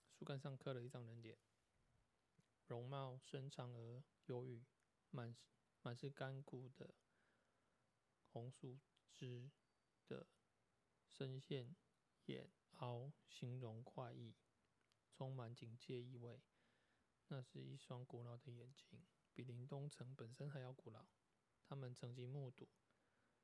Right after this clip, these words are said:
筑城者布兰登安下第一块基石。倘若传说属实，他们也见证了城堡的大理石墙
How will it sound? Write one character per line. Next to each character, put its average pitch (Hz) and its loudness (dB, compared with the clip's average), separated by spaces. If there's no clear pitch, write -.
筑 127 2
城 131 -2
者 - -2
布 - -2
兰 127 2
登 131 0
安 127 0
下 123 2
第 123 -2
一 127 -2
块 131 2
基 117 -6
石。 - -10
倘 120 0
若 156 4
传 139 0
说 160 2
属 127 -2
实， 123 -8
他 156 4
们 143 4
也 123 0
见 135 2
证 135 2
了 127 2
城 127 0
堡 127 0
的 139 -6
大 143 2
理 123 0
石 131 -4
墙 131 -2